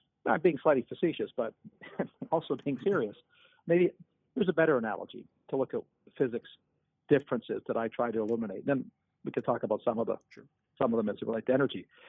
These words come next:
Speaker 1: But the analogies are important. On a more serious, less facetious analogy, helicopters, uh, fly and airplanes also fly. Uh, they, but they, uh, uh, have to do different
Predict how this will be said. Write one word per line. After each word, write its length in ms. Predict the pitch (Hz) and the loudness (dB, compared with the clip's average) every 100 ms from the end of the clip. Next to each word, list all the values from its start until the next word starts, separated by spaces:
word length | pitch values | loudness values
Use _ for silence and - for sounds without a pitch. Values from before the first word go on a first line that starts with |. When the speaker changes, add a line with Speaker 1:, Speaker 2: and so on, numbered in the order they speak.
| - | -12
Speaker 1:
But 80 | - | 4
the 60 | 220 | 6
analogies 420 | 226 247 151 131 | 8 6 4 2
are 60 | 123 | 0
important. 420 | 113 151 101 - _ _ - _ - | 2 2 0 -6 _ _ -20 _ 0
On 80 | |
a 40 | 160 | 2
more 160 | 175 156 | 4 2
serious, 300 | 202 190 151 - | -2 -2 -2 -2
less 120 | 131 - | -6 -8
facetious 520 | 135 _ 226 - 139 | -20 _ -10 -8 -10
analogy, 580 | - 113 101 107 - 110 - _ _ _ _ _ _ | -8 -4 -4 -4 -8 -18 -20 _ _ _ _ _ _
helicopters, 720 | - 185 208 156 135 - 139 127 _ _ _ - | 4 6 6 4 0 0 -4 -4 _ _ _ -18
uh, 60 | 123 _ | -18 _
fly 480 | 147 110 104 143 165 - | 0 0 -2 -4 -4 -8
and 260 | 147 139 131 _ - | -4 -4 -4 _ 0
airplanes 480 | 151 - 131 123 - | 2 2 0 0 -2
also 340 | 139 139 - - | 0 0 0 -4
fly. 240 | 107 82 - - _ _ _ _ _ _ - | -6 -8 -10 -18 _ _ _ _ _ _ -10
Uh, 120 | 113 | -2
they, 180 | 120 131 - | 2 2 2
but 140 | 131 | 0
they, 240 | 135 127 123 - | 4 4 2 -2
uh, 260 | 117 113 - - _ _ _ _ | -6 -8 -10 -14 _ _ _ _
uh, 140 | 135 131 | -6 -2
have 260 | 147 147 | 0 0
to 80 | - 131 | -2 0
do 140 | 151 139 | 2 2
different 340 | 165 - - | 2 0 -4